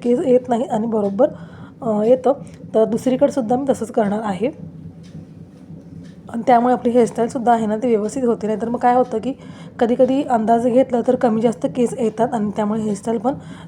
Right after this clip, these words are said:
व्यवस्थित दिसत नाही. तर आता हे बघा, हे ट्रिक केल्यानंतर, अ, जे पार्टिशन पाडलेलं आहे ना, तर ते व्यवस्थित असं एकसारखं आलेलं आहे. अ, आता फ्रंट हेअरस्टाईल करायची आहे, त्यामुळे पुढचे केस जे आहेत सेक्शन घेतलेले,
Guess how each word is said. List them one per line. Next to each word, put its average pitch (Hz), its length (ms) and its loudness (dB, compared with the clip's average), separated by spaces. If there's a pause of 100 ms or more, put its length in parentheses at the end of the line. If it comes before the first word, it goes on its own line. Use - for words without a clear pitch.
व्यवस्थित 233 420 0
दिसत 208 300 -6
नाही. 208 220 -4
तर 233 40 -6
आता 202 160 -8
हे 220 160 0
बघा, 220 180 -2
हे 214 120 0
ट्रिक 226 300 -4
केल्यानंतर, 226 460 0 (480)
अ, 220 200 0
जे 214 120 2
पार्टिशन 226 560 0
पाडलेलं 220 520 0
आहे 226 220 -2
ना, 254 100 -2 (460)
तर 233 120 -2
ते 254 60 4
व्यवस्थित 220 480 0
असं 247 240 0
एकसारखं 247 540 2
आलेलं 196 280 0
आहे. 196 260 -4 (800)
अ, - 40 -4
आता 220 500 0
फ्रंट 240 280 0
हेअरस्टाईल 254 320 0
करायची 220 340 0
आहे, 208 180 0
त्यामुळे 208 320 0
पुढचे 220 400 0
केस 233 320 -4
जे 214 220 -2
आहेत 196 260 -2
सेक्शन 208 420 -4
घेतलेले, 196 400 -2